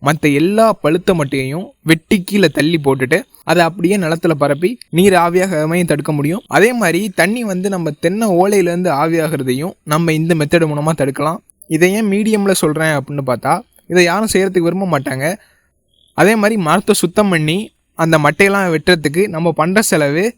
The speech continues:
இந்த சணப்பு தக்க பூண்டு வாங்குற செலவை விட கண்டிப்பா அதிகமா தான் இருக்கணும். ஏன்னா நம்ம ஃபஸ்ட்டு ம-, மட்டையை வெட்டணும். ஆ, மட்டையை வெட்டினா பக்கத்துல உள்ள அந்த பண்ணாடை எல்லாமே சேர்ந்து தான் கீழே விழும். நம்ம அது எல்லாத்தையும் தனியா செப்பரேட் பண்ணணும்.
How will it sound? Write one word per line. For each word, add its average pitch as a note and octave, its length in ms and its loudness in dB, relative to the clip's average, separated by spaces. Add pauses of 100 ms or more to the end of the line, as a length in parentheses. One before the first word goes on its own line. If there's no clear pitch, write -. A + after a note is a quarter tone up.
(400)
இந்த F3 280 4
சணப்பு A#3+ 480 0
தக்க E3 300 0
பூண்டு F#3 320 2
வாங்குற E3+ 340 0
செலவை F3+ 400 0
விட D#3 260 0
கண்டிப்பா F3 460 2
அதிகமா D#3+ 420 0
தான் E3 180 0
இருக்கணும். D3+ 360 -4 (400)
ஏன்னா F3+ 260 2 (340)
நம்ம D3 200 0
ஃபஸ்ட்டு D3+ 340 0
ம-, C#3 220 0
மட்டையை F3 380 2
வெட்டணும். D3+ 460 -2 (380)
ஆ, C#3+ 120 2
மட்டையை E3 400 2
வெட்டினா E3+ 280 0 (120)
பக்கத்துல F3+ 440 2
உள்ள D#3+ 180 0
அந்த D3 160 -2
பண்ணாடை F3 440 2
எல்லாமே F3+ 480 2
சேர்ந்து F3 320 0
தான் F3+ 200 0
கீழே F3 220 2
விழும். C#3+ 280 -4 (380)
நம்ம E3 220 4
அது E3 100 2
எல்லாத்தையும் F3 440 0
தனியா F3 240 0
செப்பரேட் E3 400 -2
பண்ணணும். C3+ 340 -6